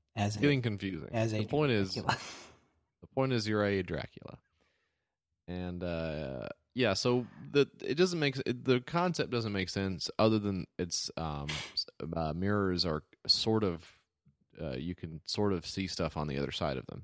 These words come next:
Speaker 2: That's basically where the crux of this, i-, it comes from, because,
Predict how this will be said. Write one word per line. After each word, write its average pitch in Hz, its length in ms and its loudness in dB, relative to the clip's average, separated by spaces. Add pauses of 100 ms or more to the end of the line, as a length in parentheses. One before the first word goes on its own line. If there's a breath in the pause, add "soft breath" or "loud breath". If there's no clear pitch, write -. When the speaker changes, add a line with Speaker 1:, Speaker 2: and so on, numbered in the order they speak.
(100)
Speaker 2:
That's 170 240 4
basically 113 680 0
where 80 260 -2
the 80 120 -2
crux - 400 -2
of 69 120 -6
this, - 420 -4 (160)
i-, - 60 -14 (140)
it - 120 -12
comes 87 240 -4
from, 62 340 -8 (380)
because, 67 460 -4